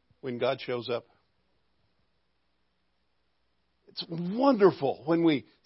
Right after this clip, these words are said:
see God's presence at work. So let's put ourselves in the story for just a moment. Maybe you're here this morning because you,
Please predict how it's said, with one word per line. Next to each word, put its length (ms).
see 240
God's 540
presence 760
at 180
work. 300
So 160
let's 340
put 160
ourselves 580
in 140
the 80
story 500
for 100
just 220
a 60
moment. 320
Maybe 240
you're 260
here 240
this 240
morning 600
because 360
you, 360